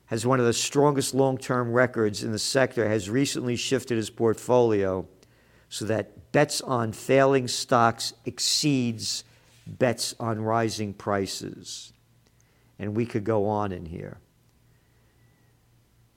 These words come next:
Bets on rising prices and bets on falling prices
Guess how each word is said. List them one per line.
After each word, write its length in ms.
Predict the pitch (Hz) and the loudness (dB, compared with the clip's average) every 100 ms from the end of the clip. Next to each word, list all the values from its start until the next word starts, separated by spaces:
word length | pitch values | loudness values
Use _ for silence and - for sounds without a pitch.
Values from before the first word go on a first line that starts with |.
| _ _ _ _ _ _ _ _ _ _ _ _ _ | _ _ _ _ _ _ _ _ _ _ _ _ _
Bets 400 | - 90 143 - | -6 2 4 4
on 180 | 143 131 | 0 2
rising 460 | 131 143 143 143 127 | 6 8 6 2 -2
prices 600 | - 135 139 - 135 104 | 4 6 6 4 -2 -2
and 160 | 110 | 0
bets 280 | 104 143 - | 2 2 2
on 160 | 135 123 | 0 0
falling 440 | - 135 135 127 | 2 6 6 4
prices 680 | 117 123 120 120 120 107 104 | 2 4 4 2 -2 -4 -6